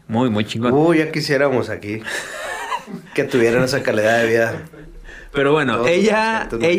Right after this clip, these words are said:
Speaker 2: mayores.
Speaker 1: los mete a este reclusorio, entre comillas. Se encarga de enfermarlos, de tenerlos drogados. O sea,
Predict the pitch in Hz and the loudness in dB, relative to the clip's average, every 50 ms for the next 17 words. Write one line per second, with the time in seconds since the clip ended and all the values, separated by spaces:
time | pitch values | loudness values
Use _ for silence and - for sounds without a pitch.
0 | 208 214 214 208 175 143 131 139 143 147 147 147 147 160 160 170 160 143 131 127 | 2 2 2 2 2 2 4 4 4 4 2 0 0 2 2 2 2 2 0 0
1 | 117 - - 151 147 143 147 135 123 117 107 101 104 - - - - 131 127 135 | -2 -2 0 2 2 4 4 4 4 2 2 0 -2 -6 -10 -6 -4 -2 0 0
2 | 139 139 - 151 139 131 - - 151 147 151 147 147 147 139 143 135 127 - 113 | 0 0 2 2 2 2 2 2 2 4 4 4 4 4 4 2 0 0 0 0
3 | 113 113 117 117 110 113 110 110 113 - - - - - - - - - - - | 2 2 4 4 4 4 4 2 0 -2 -6 -10 -14 -20 -20 -20 -20 -20 -20 -20
4 | - - - - - - _ - - - 139 135 127 135 156 156 156 151 165 170 | -20 -20 -20 -20 -20 -20 _ -6 -2 0 0 0 2 2 2 2 2 2 2 2
5 | 175 160 160 156 143 143 143 135 131 123 - - 127 110 113 117 117 113 113 117 | 2 4 4 4 4 4 2 2 2 0 0 0 0 0 0 0 0 2 2 2
6 | 120 123 131 147 147 - 147 139 120 113 - 117 113 120 120 123 135 131 131 127 | 2 2 2 2 0 -2 -2 -2 -2 -2 0 0 2 2 2 2 2 2 0 2
7 | 117 113 107 104 101 110 110 113 113 113 120 123 127 - - - - 139 - 135 | 2 0 0 2 2 2 2 2 4 4 4 4 2 0 -4 -14 -16 -6 -2 -2
8 | 139 165 156 | 0 0 0